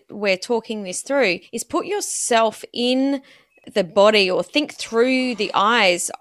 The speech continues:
of, if you were your avatar, would you buy from someone the first time you meet them? Or do you need to, it's almost like, you know, dropping the breadcrumbs. Do you need to sort of go on this journey of, "Now I'm going to do this.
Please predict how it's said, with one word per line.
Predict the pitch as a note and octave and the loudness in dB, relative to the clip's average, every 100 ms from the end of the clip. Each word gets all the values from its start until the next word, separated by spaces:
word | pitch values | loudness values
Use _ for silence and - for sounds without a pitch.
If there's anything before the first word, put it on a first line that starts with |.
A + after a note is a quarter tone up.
| - | 0
of, | A3 G#3+ F#3 - - _ _ _ | 2 2 -2 -12 -20 _ _ _
if | B3 C4+ - | 0 0 2
you | A#3+ B3+ | 0 2
were | G3+ A3 G#3 | 2 2 2
your | F#3+ G#3 G3 - | 0 0 0 0
avatar, | F#3 F#3+ - F#3 C#3+ | 0 -2 -2 0 0
would | E3+ G3 B3+ F#3+ | -2 -4 -4 -4
you | G3 B3 C#4+ G#3 | -4 -2 0 -2
buy | - G#3 G#3+ | 0 2 2
from | A#3 A3+ G#3 | 0 -4 -6
someone | - F#3+ F#3 D#3 D#3 C4+ - _ _ _ _ _ | -4 -6 -6 -8 -6 -8 -10 _ _ _ _ _
the | F#3+ G3+ | -2 0
first | A3 G3 | 2 0
time | - G#3 G#3 | -2 -4 -4
you | G3 | -2
meet | G#3+ - | -2 -2
them? | - F3+ - | -4 -4 -4
Or | A3 G#3 | 0 0
do | G3 A3 | 0 -4
you | A3+ C4 | -4 -4
need | A#3 A3+ A3+ A3 | -2 -2 -4 -4
to, | - G#3 F3 _ - | -4 -4 -4 _ -12
it's | - A#3 | -8 -2
almost | C4+ C4 A#3 | 0 0 0
like, | A#3 E3+ - | 0 0 0
you | |
know, | A3 F#3 | -6 -6
dropping | B3 A3+ A#3 | -4 -4 -4
the | G3+ | -4
breadcrumbs. | G3+ G#3 - G3 E3 | -2 -4 -4 -6 -6
Do | - | -6
you | A#3 | -4
need | A#3 A3+ | -2 -4
to | A3 | -4
sort | A3+ A#3 G#3+ | -6 -2 -2
of | F3 | -4
go | - G3 A3 | -2 0 0
on | A3 | -2
this | G3+ G3 | -6 -8
journey | - G3+ G#3+ F#3+ | -4 -2 -2 -4
of, | E3 | -6
"Now | F#3+ F3 F3 | -4 -4 -4
I'm | F#3 | -6
going | G3+ F#3+ | -8 -8
to | - | -8
do | G#3+ G#3+ | -6 -4
this. | D4+ A#3 - | 0 -2 -2